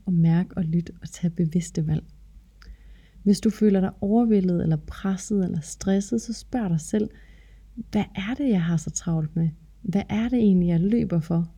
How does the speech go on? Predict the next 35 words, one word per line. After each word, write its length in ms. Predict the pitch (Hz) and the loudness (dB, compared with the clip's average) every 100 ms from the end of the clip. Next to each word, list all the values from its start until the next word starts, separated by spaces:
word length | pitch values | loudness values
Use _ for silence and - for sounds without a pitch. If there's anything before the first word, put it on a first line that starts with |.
| - | -8
Og 140 | 196 185 | -2 2
er 40 | |
det 100 | 185 | 2
i 120 | 185 175 | 2 2
virkeligheden 360 | 233 240 202 | 0 2 2
så 140 | 190 185 | 0 -4
vigtigt, 500 | 202 247 - 185 165 - | -2 -4 -2 -2 -2 -2
eller 180 | 196 190 | -2 0
er 40 | |
der 100 | 180 | 2
noget, 200 | 175 175 | 2 2
jeg 100 | 190 | 0
kan 100 | 190 | -2
gøre 180 | 202 190 196 | -4 -4 -4
anderledes?" 640 | 208 226 175 156 - - - - - - - - - - - | -2 0 0 -2 -4 -20 -20 -20 -20 -20 -20 -20 -20 -20 -4
Og 440 | 196 190 190 - - - - | 0 2 2 -2 -12 -6 -2
du 140 | 220 | 0
er 140 | 220 240 | 0 -2
så 200 | - 247 | -2 2
meget 280 | 220 214 220 | 4 4 4
mere 160 | 208 | 2
powerful, 560 | 190 180 185 208 208 190 | 2 0 0 0 0 0
end 120 | 170 | 2
du 100 | 170 | 0
selv 300 | 165 208 202 - | 0 0 0 0
aner, 460 | 208 170 160 156 - - - - | 2 4 2 0 -8 -20 -16 -4
og 300 | 175 160 - | 0 0 2
end 140 | 180 165 | 0 0
du 80 | |
selv 300 | 165 - 202 - - - | 0 0 0 -2 -12 -6
overhovedet 380 | 180 156 247 233 | -4 2 2 4
har 100 | 190 | 4
nogen 280 | 165 165 156 | 4 4 4
idé 240 | 202 190 | 2 2
om. 220 | 156 160 | 4 2